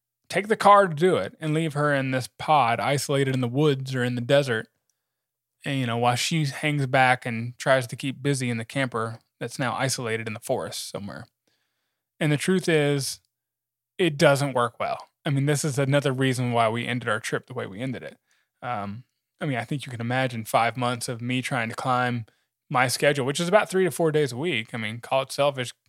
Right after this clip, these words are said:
call it what it is, but that, that, that's what climbers do. I think there's many people out there would be like, "Yeah, three to four days a week, man, I do six."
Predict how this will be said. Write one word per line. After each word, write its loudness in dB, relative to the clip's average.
call -6
it -10
what -4
it -6
is, -2
but -6
that, -6
that, -4
that's -6
what 0
climbers 0
do. -2
I -2
think -10
there's -8
many -2
people -2
out 2
there 0
would -4
be -6
like, -6
"Yeah, -2
three -6
to -4
four -6
days -6
a -12
week, -10
man, -2
I 0
do -6
six." -6